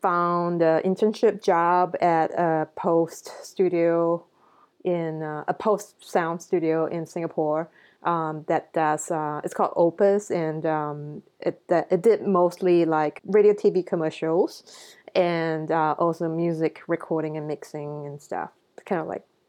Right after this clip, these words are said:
all in. And so, yeah, so, so picked up a lot of stuff there, um, because, you know, the, back then, you know, it was, like, maybe nineteen ninety-six or something. They were already using Pro Tools and stuff, and, um,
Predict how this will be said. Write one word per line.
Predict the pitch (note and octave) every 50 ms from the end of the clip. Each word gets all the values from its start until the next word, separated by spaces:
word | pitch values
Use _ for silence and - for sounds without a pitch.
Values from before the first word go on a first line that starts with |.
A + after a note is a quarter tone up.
| _ _ _ -
all | - - - -
in. | - - - G3+ - - - - - - - - - - -
And | - F#3 F#3+ F3+ F3+ F3 F3 F3 F3 F3 F3 F3
so, | - - B3+ A#3+ A3+ A3+
yeah, | C4 D4+ C4+ A#3+
so, | A#3+ - B3+ B3
so | C4 C4
picked | B3+ - D#4 -
up | - C#4
a | C#4
lot | B3+ A#3
of | A3
stuff | A3 - - G3 F#3+ -
there, | - F#3+ F3 F3 F3 F3+ F#3 F#3+ F#3+ -
um, | F#3+ F#3 F3+ F3+ F3 F3
because, | E3+ F#3+ - - F#3+ F3+ E3+ F3 -
you | - G3+
know, | F3 E3+ E3 D#3+ D#3+ E3 _ _ _ _ _ _ _ _ _ _ _ _ _ _ - - -
the, | - F#3 - - - - G3+
back | - A#3 A3 - -
then, | A#3+ A#3 A3+ A3+ G#3+ G3+
you | G#3 G3+
know, | F#3+ F#3 F3 F3 E3+ -
it | - F#3+
was, | F#3 F3+ F3 F3 - - -
like, | F#3 E3+ D#3+ D#3+ - _ _ _ -
maybe | F3+ F3 E3+ E3 D#3 E3
nineteen | E3 D#3+ D#3+ D#3 D#3 - F3+ E3
ninety-six | D#3+ D#3 D3+ D3+ D3 - - - - E3 D#3+ D#3+ - - - -
or | - D#3+
something. | D#3 - F3+ F3 - F#3+ F#3 F#3 - - - - - - _ -
They | F#3
were | F3 F3 E3
already | E3+ D#3 E3 E3 E3
using | E3 E3 E3+ E3 D#3 E3 D#3+
Pro | D#3 - F#3 F3
Tools | D#3+ - - G3 F3+ E3+ E3 E3+ E3+ E3+
and | - F3+ E3 D#3+
stuff, | - - E3 D#3+ D#3 D3+ D#3 D#3 - -
and, | - E3+ E3 D#3+ D#3+ D#3 D#3 D3+ D3+
um, | - D#3+ D#3 D3+ D3+ D3 D3 D3 C#3+